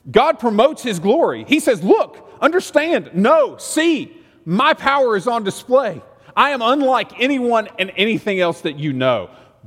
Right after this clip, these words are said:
But what do the people enjoy? Rivers in the desert. Their thirst is quenched. Their needs are met, and they are satisfied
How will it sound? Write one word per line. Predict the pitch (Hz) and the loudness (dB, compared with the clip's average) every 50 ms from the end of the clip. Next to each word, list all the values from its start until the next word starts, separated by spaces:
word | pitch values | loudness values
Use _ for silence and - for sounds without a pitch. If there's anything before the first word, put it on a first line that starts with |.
| 98 92 | -6 0
But | 143 151 147 123 104 - - - - _ _ _ _ _ _ _ _ _ _ _ _ _ _ _ _ | 2 2 2 0 -4 -10 -16 -20 -20 _ _ _ _ _ _ _ _ _ _ _ _ _ _ _ _
what | - 113 117 117 | -4 -4 -4 -4
do | 110 | -4
the | 104 95 | -10 -14
people | - 117 95 98 101 90 | -14 -16 -16 -14 -16 -16
enjoy? | 87 85 82 87 87 80 73 76 - _ _ _ _ _ _ _ _ _ _ _ _ _ _ _ _ _ _ _ _ _ _ _ _ _ _ _ _ _ _ _ | -18 -18 -18 -18 -18 -16 -18 -18 -20 _ _ _ _ _ _ _ _ _ _ _ _ _ _ _ _ _ _ _ _ _ _ _ _ _ _ _ _ _ _ _
Rivers | - 107 107 110 107 107 101 104 101 95 - - - _ _ _ _ _ _ _ _ _ _ _ | -8 -8 -8 -6 -6 -8 -10 -10 -12 -14 -18 -20 -20 _ _ _ _ _ _ _ _ _ _ _
in | 101 90 | -18 -18
the | 90 | -16
desert. | 82 90 85 82 - 143 - - _ _ _ _ _ _ _ _ _ _ _ _ _ _ _ _ _ _ _ _ _ _ _ _ _ _ | -16 -16 -16 -16 -16 -20 -20 -20 _ _ _ _ _ _ _ _ _ _ _ _ _ _ _ _ _ _ _ _ _ _ _ _ _ _
Their | 95 101 101 98 | -10 -8 -8 -8
thirst | - - - 123 107 98 87 - - - - - _ _ _ _ _ _ _ _ _ _ _ | -8 -8 -6 -6 -6 -6 -10 -14 -20 -20 -20 -20 _ _ _ _ _ _ _ _ _ _ _
is | 101 95 - | -20 -20 -20
quenched. | _ - - 110 95 87 - - - - _ _ _ _ _ | _ -18 -16 -16 -16 -16 -18 -20 -20 -20 _ _ _ _ _
Their | 113 120 113 104 | -10 -8 -8 -8
needs | 107 110 120 117 110 104 95 92 82 82 - - - _ _ _ _ | -6 -6 -6 -6 -6 -8 -10 -12 -16 -20 -20 -20 -20 _ _ _ _
are | - 104 104 | -6 -6 -6
met, | 92 95 98 107 95 87 76 - _ _ _ _ _ _ _ | -6 -8 -8 -8 -8 -8 -10 -12 _ _ _ _ _ _ _
and | - 90 | -16 -14
they | 82 85 85 | -12 -12 -12
are | 82 82 | -12 -16
satisfied | 82 - - - 139 113 104 87 85 - - - - 92 80 76 76 - - | -18 -20 -10 -6 -4 -4 -4 -6 -10 -18 -20 -18 -16 -16 -14 -16 -18 -20 -20